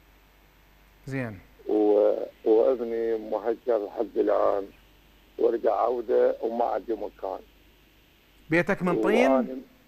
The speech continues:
Speaker 2: اي نعم.
Speaker 1: وما عندك امكانيه تبني ولا عندك امكانيه تاجر؟
Speaker 2: ما، انا قاعد بقاعد، قاعد طابو الحمد لله بفضل الله، ما احتاج ايجار. بس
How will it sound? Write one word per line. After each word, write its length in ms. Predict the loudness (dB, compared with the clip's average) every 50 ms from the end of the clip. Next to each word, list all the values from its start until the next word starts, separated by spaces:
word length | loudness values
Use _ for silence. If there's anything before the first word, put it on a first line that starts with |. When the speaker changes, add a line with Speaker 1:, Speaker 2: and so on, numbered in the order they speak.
| _ _ _ _ _ _ _ _ -10
Speaker 2:
اي 200 | -6 -4 -4 -4
نعم. 360 | -4 -4 -4 -4 -4 -4 -6 -8 -12 -20 -14 -6 -2
Speaker 1:
وما 160 | 2 2 4
عندك 320 | 4 2 2 0 -2 -2
امكانيه 360 | -4 -4 -2 0 0 0 0
تبني 320 | -2 -2 -2 -2 0 2 4
ولا 180 | 4 6 4
عندك 300 | 4 2 0 -4 -4 -4
امكانيه 380 | -4 -6 -4 -2 -2 -2 -2 -4
تاجر؟ 520 | -4 -4 -4 -4 -2 0 0 0 -2 -4 -8 -18 -20 _ _ _ _ _ _ _ _ _ _ _ _ _ _ _ _ _ _ -6
Speaker 2:
ما، 280 | -2 -2 0 -2 -2 -4 _ _ _ -20 -20 _ _ _ _ _ -2
انا 400 | 0 0 2 2 2 2 0 0
قاعد 220 | 0 -2 -4 -4
بقاعد، 640 | -6 -8 -2 0 0 0 2 0 -2 -2 0 0 0
قاعد 260 | 0 0 0 -4 -4 -2
طابو 320 | -2 -2 -2 -2 -2 -4 -6
الحمد 340 | -4 -4 -6 -4 -2 -2 -2
لله 320 | 0 0 0 0 0 -2
بفضل 300 | -4 -8 -6 -2 0 0
الله، 280 | 0 0 0 -2 -2 -4
ما 160 | -2 -4 -6
احتاج 320 | -6 -6 -4 -2 -2 -2 -4
ايجار. 400 | -6 -6 -4 -2 -2 -2 -2 -4 -8 -12 _ _ _ _ _ _ _ _ _ _ _ _ _ _ _ _ _ _ _ _ -4 0
بس 180 | 2 2 2